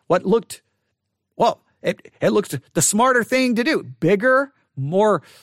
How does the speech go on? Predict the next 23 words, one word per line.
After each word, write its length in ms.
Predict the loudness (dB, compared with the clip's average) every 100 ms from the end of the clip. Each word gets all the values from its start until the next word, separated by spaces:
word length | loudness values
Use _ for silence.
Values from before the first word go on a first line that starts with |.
| -20 -18 -18 -20 -20 -14
you 140 | -4 -2
know, 160 | 0
it 80 | 0
looks 160 | 0 -2
like 160 | -2
there 120 | -2
was 120 | -2 0
gonna 180 | 0
be 200 | 0 -2 -4 -8
the 80 |
better 320 | -2 0 2 2
land. 600 | 2 0 -2 -4 -6 -10 _
Everything 260 | -2 0 0
was 80 | 0
gonna 160 | 0
be 120 | -2 0
bigger. 280 | 0 0
It 60 | -2
was 100 | -2
gonna 160 | -2 0
have 160 | -2
more 300 | 0 2 2
resources. 720 | 0 -6 -6 -4 -6 -6 -8